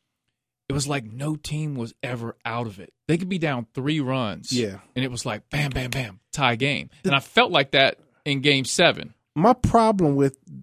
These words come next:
Speaker 2: these games is that it's almost that, that fact, though, because no team is out of it, why am I even watching it until the end? And that's why I could, like, you know, baseball games now, man, you could, it could be, like, third inning and be like, "Man, this is getting kinda slow.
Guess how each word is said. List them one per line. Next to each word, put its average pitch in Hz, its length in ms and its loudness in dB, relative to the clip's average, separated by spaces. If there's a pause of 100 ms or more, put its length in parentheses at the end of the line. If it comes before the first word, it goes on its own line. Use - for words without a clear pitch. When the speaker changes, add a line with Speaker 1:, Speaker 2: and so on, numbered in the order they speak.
(120)
Speaker 2:
these 131 240 2
games 131 420 -2
is 113 140 -4
that 120 360 -4 (680)
it's 135 160 -4
almost 165 600 8
that, 139 280 4
that 131 340 0
fact, - 460 0
though, 101 180 -4
because 156 460 2
no 147 180 4
team 147 320 0
is 120 100 -4
out 135 300 -2
of 110 200 -4
it, 107 140 -4 (360)
why 143 320 4
am 143 100 2
I 131 160 0
even 113 280 -2
watching 123 480 -6
it 107 260 -10 (460)
until 123 420 0
the 101 180 -10
end? 101 480 -6 (560)
And 131 120 -2
that's 135 220 -2
why 131 120 0
I 120 40 -2
could, 127 200 -4
like, 123 180 -4
you 202 120 -2
know, 123 160 0 (420)
baseball 196 460 6
games 123 420 0
now, 143 260 2
man, 120 240 -2
you 185 60 -4
could, 160 160 -4
it 190 100 -2
could 190 120 -2
be, 170 60 6
like, 127 220 2
third 139 380 4
inning 131 380 0
and 120 100 -6
be 123 80 -4
like, 120 100 -4
"Man, 151 280 0
this 185 180 -2
is 135 80 -4
getting 131 220 -2
kinda 120 260 -2
slow. 135 400 0